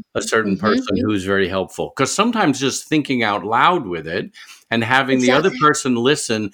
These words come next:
Speaker 1: and look and say, "Oh, yeah, I could see why this is difficult, but how about this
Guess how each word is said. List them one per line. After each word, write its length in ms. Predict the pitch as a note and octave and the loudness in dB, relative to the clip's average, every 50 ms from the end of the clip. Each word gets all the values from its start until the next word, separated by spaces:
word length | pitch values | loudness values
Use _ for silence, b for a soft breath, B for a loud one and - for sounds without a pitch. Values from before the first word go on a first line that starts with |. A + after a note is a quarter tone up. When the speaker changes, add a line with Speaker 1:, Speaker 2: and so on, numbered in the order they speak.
| B B B B B - | B B B B B -4
Speaker 1:
and 240 | A#2+ A#2+ A2+ A2+ A2+ | -2 -2 0 0 2
look 240 | B2+ C3 B2+ B2+ B2+ | 2 2 2 2 -2
and 160 | A#2 G#2+ G#2+ | -4 -4 -4
say, 540 | - - B2+ A#2 A2+ A2 G#2+ G#2+ A#2 C3+ - - | -2 0 2 2 4 2 2 0 -4 -8 -4 0
"Oh, 420 | G#3+ C4 D4 B3 A#2+ F2 F#2 G2+ - | 4 6 6 6 4 0 -4 -6 -4
yeah, 260 | - D#3+ G3 A#3 A#3+ C#3+ | 0 0 2 2 2 2
I 120 | A#2 A#2 | 0 0
could 200 | - - C3 - | -2 -2 -4 -4
see 200 | - - F3 G#3+ | 0 0 0 2
why 220 | B3 A#3 E3+ A#2+ | 4 4 4 2
this 280 | G#2 G2+ G#2+ G#2 - - | 2 0 -2 -4 -4 -8
is 100 | G#2 F#2+ | -10 -6
difficult, 540 | F#2+ G#2 F#2+ - G2 F2+ G#2+ A2+ A#2+ A#2 - | -4 -4 -4 -4 -4 -4 -2 -4 -4 -4 -2
but 260 | - B2 A#2+ B2 - - b b b b b | 0 0 0 0 -2 -6 b b b b b
how 280 | b - - D3+ E3 E3+ | b 2 2 4 4 4
about 400 | D#3+ C3 C#3 C3+ C3+ B2+ B2 C3 | 2 2 4 4 2 2 0 0
this 240 | D#3 F3+ E3+ - | -2 -2 -2 -2